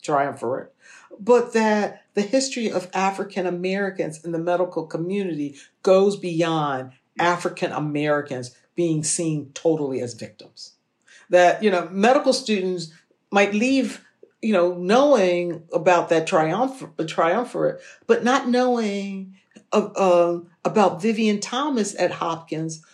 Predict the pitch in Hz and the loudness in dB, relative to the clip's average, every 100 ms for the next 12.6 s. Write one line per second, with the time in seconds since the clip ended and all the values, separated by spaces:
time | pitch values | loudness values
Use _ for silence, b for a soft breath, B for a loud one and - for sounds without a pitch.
0 | b - 240 214 - 226 214 214 208 190 | b 0 0 0 0 2 2 2 0 -4
1 | B B _ - - 262 277 - 160 - | B B _ -8 4 4 4 0 -4 -6
2 | 117 _ _ _ _ _ _ _ _ 202 | -10 _ _ _ _ _ _ _ _ 2
3 | 190 - - - 240 214 185 151 - - | 4 2 -8 -2 4 4 2 -2 -10 -4
4 | 185 - - 185 - 165 170 180 165 180 | -4 -2 2 2 2 0 0 -2 -2 -4
5 | - 294 269 - 196 165 160 156 B B | -4 -6 -6 -4 -2 -2 -4 -6 B B
6 | - 180 151 156 - 233 214 190 180 - | -8 -4 -4 -6 -10 -8 -2 0 0 -2
7 | - 202 185 185 139 127 143 143 - - | -2 0 0 -2 -2 -2 -4 -6 -12 -12
8 | 165 202 208 - 185 165 214 220 175 160 | -2 0 0 -4 -6 -2 -2 -2 -6 -4
9 | 208 208 208 160 B B 226 208 190 233 | 0 0 0 -4 B B 0 2 2 0
10 | 240 220 - 190 - 226 196 185 B B | -2 -4 -4 -8 -2 0 0 -2 B B
11 | 190 190 180 165 160 175 165 160 147 - | 0 2 2 -2 -6 -4 -2 -2 -4 -6
12 | 151 - 160 160 135 | -6 -2 0 -2 -4